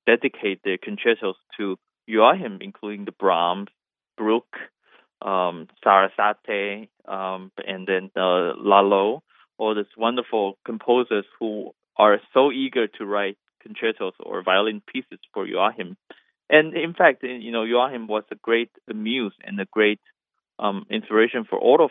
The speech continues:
them. And then he ended up, you know, editing or helped,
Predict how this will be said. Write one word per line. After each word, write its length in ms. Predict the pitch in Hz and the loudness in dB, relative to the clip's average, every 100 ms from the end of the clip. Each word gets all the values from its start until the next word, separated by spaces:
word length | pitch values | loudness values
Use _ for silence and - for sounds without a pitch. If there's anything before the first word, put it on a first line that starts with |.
| - | 0
them. 240 | 85 90 | -4 -4
And 160 | 92 90 | -10 -8
then 160 | 95 95 - | -8 -8 -10
he 200 | 101 - | -8 -4
ended 280 | 110 113 104 | -4 -2 0
up, 140 | 101 - _ | 0 -2 _
you 80 | 107 | -10
know, 220 | 101 95 - - | -8 -8 -10 2
editing 540 | 120 120 113 98 90 _ | 2 2 -2 -6 -10 _
or 300 | 104 95 95 - _ _ | -4 -4 -4 -8 _ _
helped, 380 | - 135 120 | 0 0 0